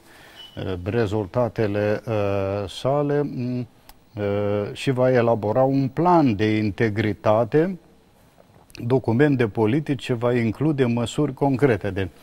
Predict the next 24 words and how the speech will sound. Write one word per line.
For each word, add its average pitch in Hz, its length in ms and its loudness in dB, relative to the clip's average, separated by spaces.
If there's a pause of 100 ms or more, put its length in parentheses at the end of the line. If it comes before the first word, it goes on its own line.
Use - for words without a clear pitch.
(400)
ei, 160 240 2 (140)
să 139 200 0
vedeți 143 460 0
cum 123 240 0
e 107 240 0
cu - 100 -4
lupta 104 420 -4
asta 101 400 -2
crâncenă, 98 720 -6 (540)
<laughs> 107 640 -2
cu, 113 360 -2
eh, 107 520 0
corupția. 107 640 -4
Știți 147 320 -4 (840)
de 120 200 -2
ce 139 420 2
îmi 123 320 2
a-, 120 480 -2
amintește, 113 1200 0
eh, 107 320 0
mie, 110 640 -2
eh, 104 380 0
chestia 117 500 -2
asta? 117 340 -2